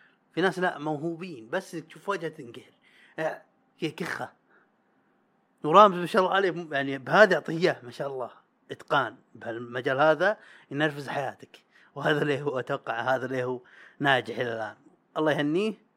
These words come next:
go ahead, good luck. بس ما اشوف، آه، هذه ب-، برنامج المق-، المقالب حقاته.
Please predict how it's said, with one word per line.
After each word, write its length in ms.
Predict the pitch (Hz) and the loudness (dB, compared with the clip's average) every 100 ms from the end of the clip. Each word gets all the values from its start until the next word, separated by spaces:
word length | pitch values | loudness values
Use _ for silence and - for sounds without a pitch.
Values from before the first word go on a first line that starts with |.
| - | -16
go 20 | 131 | -6
ahead, 500 | 135 135 160 160 139 | 0 0 0 -4 -8
good 80 | |
luck. 240 | 120 117 - _ _ _ _ _ _ _ _ _ _ - | -6 -10 -10 _ _ _ _ _ _ _ _ _ _ -6
بس 60 | 156 | 4
ما 260 | 175 190 | 6 8
اشوف، 340 | 160 143 120 131 | 6 0 -8 -6
آه، 500 | 123 120 120 123 117 - - - | -6 -6 -8 -12 -14 -20 -20 -6
هذه 360 | 123 123 113 110 120 | -4 -4 -6 -18 -20
ب-، 280 | 120 123 127 - | -18 -20 -18 -8
برنامج 340 | 131 131 120 | -4 -2 -4
المق-، 240 | 123 120 | -8 -8
المقالب 760 | 127 123 120 120 120 - 127 123 | -8 -8 -8 -8 -8 0 0 0
حقاته. 480 | - 117 123 120 - | -6 -10 -10 -10 -14